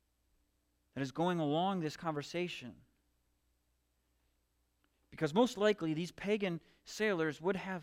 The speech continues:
known about the Hebrew God. This is why I believe Jonah then goes to say what he says next. So he identifies himself first as his nationality, skips over his occupation and everything else,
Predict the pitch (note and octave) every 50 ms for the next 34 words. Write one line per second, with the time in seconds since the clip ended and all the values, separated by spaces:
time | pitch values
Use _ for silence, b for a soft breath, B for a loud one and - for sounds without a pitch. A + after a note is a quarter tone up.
0 | - _ D3 D#3+ F3 G3+ G3+ F3 C#3+ C3+ C3 C3+ C#3 D3 - _ _ _ _ _
1 | _ _ _ _ _ _ _ _ _ _ _ _ _ _ _ _ _ _ _ -
2 | C#3+ C#3 - C#3+ - E3 E3+ D3 D3+ D3 C#3 C#3+ E3+ F3+ E3 A#2 G#2+ - - -
3 | _ _ _ _ _ _ _ _ _ _ _ _ _ _ _ _ _ _ _ _
4 | _ _ _ _ _ _ _ _ _ _ _ - - A#2+ D3 F3 E3 - - -
5 | C3+ C3+ - - C#3+ A#2+ B2 C#3+ E3+ F3+ E3 C#3+ C3+ C3 C3 B2 B2 B2 A#2 A#2
6 | B2 B2+ D#3 F3 D#3 C#3 C#3 C#3+ C3+ - _ _ _ - - C3 C3 C3 A#2+ C3+
7 | C#3 C#3+ C3+ C3 C#3+ C#3 C3+ C3+ B2+ B2 - - - B2 - - E3+ F3 D#3+ C3+
8 | B2+ B2+ - C3+ C3 - - C3 A#2+ A2+ B2 D#3+ F#3+ D#3+ A#2+ - - - B2+ A#2+
9 | C3 C3+ B2+ B2 C3+ E3+ G3+ G3 - D#3 C#3+ C#3 B2+ - B2+ B2+ - - C3 B2
10 | - - - F#3+ G3+ F3+ - - C3+ B2 A#2 A#2 B2+ C3+ C3+ C3 - - C3+ D3+
11 | F3 E3+ C#3+ C3 B2 A#2 A#2+ B2+ b b b b b b - - - F3+ C#3 -
12 | - - F#3 G#3+ A3 F#3+ E3 D#3 C#3+ C3+ C3+ B2+ - D#3+ D#3 - C#3+ B2+ - F3+
13 | F#3 F#3 - - C3+ C3+ C3+ D3 D3+ C#3+ C3+ - C3 C3 D#3+ G3 F3 B2+ A#2+ C3
14 | D3 -